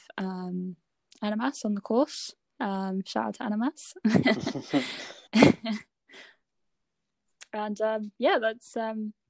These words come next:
Speaker 1: that's pretty wa-, much where I'm at, where I'm at today. Um, and I suppose it really started for me as well when I was in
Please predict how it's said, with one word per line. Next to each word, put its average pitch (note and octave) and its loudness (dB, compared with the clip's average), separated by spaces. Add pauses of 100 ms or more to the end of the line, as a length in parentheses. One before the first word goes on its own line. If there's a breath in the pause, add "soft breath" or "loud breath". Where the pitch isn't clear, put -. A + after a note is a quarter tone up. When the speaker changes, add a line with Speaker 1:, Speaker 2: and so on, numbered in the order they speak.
(120)
Speaker 1:
that's A3 -10
pretty C#4 2
wa-, A3+ 2 (140)
much G#3+ -6
where G#3+ 2
I'm G3+ -2
at, A3 -4 (160)
where G#3 -2
I'm G#3 -2
at G#3 -6
today. A3 0 (480)
Um, G#3 -4 (200)
and G#3 -2
I A3+ 6
suppose C#4+ 6
it A#3 2
really A3+ 2
started G#3 0
for G3+ -6
me G3+ -4
as G3 -10
well G3+ 0
when G3+ -10
I G#3 -10
was G3+ -10
in G3 -6